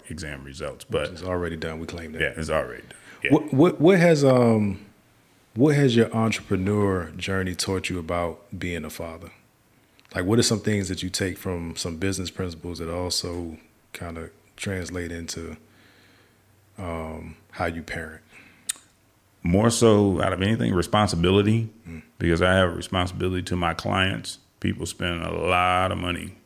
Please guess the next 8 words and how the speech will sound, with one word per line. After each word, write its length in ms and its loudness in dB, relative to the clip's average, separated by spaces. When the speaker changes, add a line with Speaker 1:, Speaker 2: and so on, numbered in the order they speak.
Speaker 2:
Right. 220 -8
Speaker 1:
with 240 0
this 160 -2
company. 580 -6
Um, 480 0
so 220 2
I 120 4
do 540 2